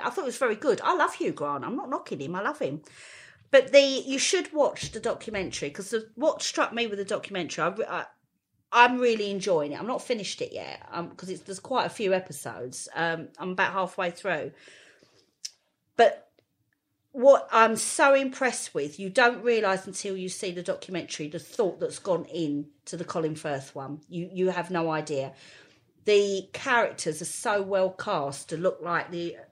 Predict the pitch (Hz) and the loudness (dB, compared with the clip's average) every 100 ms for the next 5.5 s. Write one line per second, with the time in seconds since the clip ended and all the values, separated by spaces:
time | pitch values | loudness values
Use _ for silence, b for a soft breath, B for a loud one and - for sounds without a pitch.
0 | - 165 165 165 175 170 170 170 165 - | -10 -8 -6 -4 -2 -4 -4 -6 -6 -4
1 | 170 165 B B B B B B - - | -4 -4 B B B B B B -6 2
2 | 247 214 - 196 190 202 190 185 - 175 | 4 4 2 0 -2 -6 -4 -4 -4 -6
3 | 175 - - - - - 202 220 214 190 | -6 -10 -16 -10 -8 -10 -6 2 4 4
4 | 170 - - 185 170 139 139 - 143 139 | 0 -6 -2 0 0 -6 -8 -12 -10 -8
5 | - 151 127 110 135 | -6 -6 -6 -10 -16